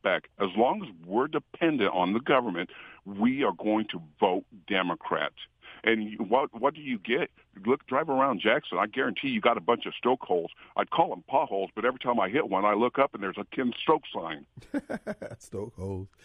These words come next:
Speaker 2: Well, you know, uh, <laughs> uh, look, at the end of the day, people are getting the government they want. That's what I'm saying. Okay, we don't have time to, uh, uh, worry with your whining. If you want to do better, we poured a lot of time and resources into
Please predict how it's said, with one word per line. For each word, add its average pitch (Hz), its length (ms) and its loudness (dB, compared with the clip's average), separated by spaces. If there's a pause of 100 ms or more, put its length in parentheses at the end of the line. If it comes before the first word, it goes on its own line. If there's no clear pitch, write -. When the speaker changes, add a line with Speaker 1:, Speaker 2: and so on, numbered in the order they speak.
(320)
Speaker 2:
Well, 175 160 4
you 190 100 6
know, 165 260 10
uh, 143 300 4 (140)
<laughs> 208 200 2 (340)
uh, 160 40 2
look, 160 240 6 (240)
at 170 160 2
the 123 180 -6
end 185 200 2
of 170 80 2
the 175 100 2
day, 131 380 4 (200)
people 156 280 0
are 147 60 0
getting 147 320 0
the 156 60 0
government 139 360 2
they 160 100 -2
want. 156 220 -2
That's 180 120 -4
what 175 80 0
I'm 165 60 0
saying. 165 220 -2
Okay, 160 320 2 (300)
we 170 200 0
don't 240 140 6
have 180 180 6
time 160 360 4
to, 127 360 2
uh, 113 200 0
uh, 107 40 0
worry 127 320 4
with 117 200 0
your 107 100 2
whining. 110 520 0 (240)
If 107 160 -6
you 120 100 2
want 147 260 4
to 147 60 -6
do 160 200 0
better, 143 280 4
we 135 160 2
poured 143 380 0
a 120 60 2
lot 120 360 2
of 143 100 -4
time 151 300 0
and 143 100 0
resources 135 560 0
into 127 400 0